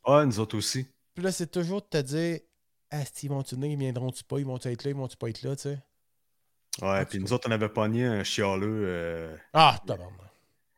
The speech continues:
Speaker 1: il y en avait trois, t'as, trois bons gars quand même, mais, euh,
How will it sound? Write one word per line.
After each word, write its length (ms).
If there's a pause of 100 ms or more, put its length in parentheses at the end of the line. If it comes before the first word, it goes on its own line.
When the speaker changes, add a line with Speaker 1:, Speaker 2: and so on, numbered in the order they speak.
(200)
Speaker 1:
il 60
y 20
en 20
avait 160
trois, 340
t'as, 140 (560)
trois 220
bons 240
gars 180
quand 180
même, 200
mais, 320
euh, 120